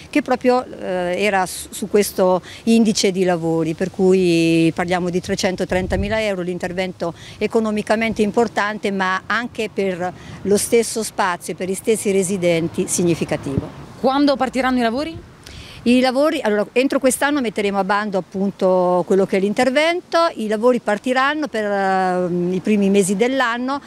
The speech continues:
Speaker 1: per essere pronti per la prossima stagione balneare.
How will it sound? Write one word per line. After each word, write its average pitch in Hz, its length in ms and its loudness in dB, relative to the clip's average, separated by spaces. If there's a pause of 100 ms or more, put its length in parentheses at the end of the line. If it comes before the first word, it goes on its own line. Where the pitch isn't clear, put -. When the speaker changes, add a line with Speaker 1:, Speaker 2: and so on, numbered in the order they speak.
(160)
Speaker 1:
per 233 100 2
essere 254 300 2
pronti 233 340 -2
per 202 140 -2
la 202 80 0
prossima 196 340 -4
stagione 185 400 -2
balneare. 151 540 -2